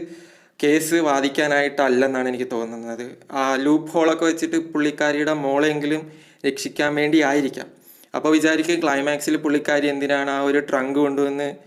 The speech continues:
രവിക്ക് കൊടുക്കുന്നു എന്നുള്ളത്. അതൊരു പക്ഷേ ഈ പറയുന്ന കണക്ക് പുള്ളിക്കാരൻ്റെ അന്വേഷണം വഴിതിരിച്ചു വിടാനാണെങ്കിലോ.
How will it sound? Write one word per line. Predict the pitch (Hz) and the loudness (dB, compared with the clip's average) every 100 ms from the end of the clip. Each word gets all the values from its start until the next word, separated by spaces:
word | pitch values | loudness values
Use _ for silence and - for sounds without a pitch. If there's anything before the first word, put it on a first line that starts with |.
| - - - | -20 -10 0
രവിക്ക് | 135 139 143 | 2 2 0
കൊടുക്കുന്നു | 135 131 127 139 135 139 | 0 0 0 -2 -4 -4
എന്നുള്ളത്. | 127 123 120 117 131 - - - _ | -4 -4 -2 -2 -4 -10 -20 -20 _
അതൊരു | 123 123 143 | -2 2 4
പക്ഷേ | 139 143 - 147 | 2 0 -2 0
ഈ | 147 | 0
പറയുന്ന | 147 151 143 143 | -2 0 -2 -2
കണക്ക് | 147 143 151 147 147 - | -6 -6 -4 -4 -4 -6
പുള്ളിക്കാരൻ്റെ | - 143 143 147 139 143 143 143 - | -2 0 2 0 0 -2 -2 -2 -2
അന്വേഷണം | 139 131 143 147 143 147 | -4 -4 -2 -4 -4 -2
വഴിതിരിച്ചു | 143 139 139 139 - 151 | 0 0 -2 -6 -4 -2
വിടാനാണെങ്കിലോ. | 147 147 143 139 147 143 135 139 | 0 0 -2 -4 -6 -4 0 2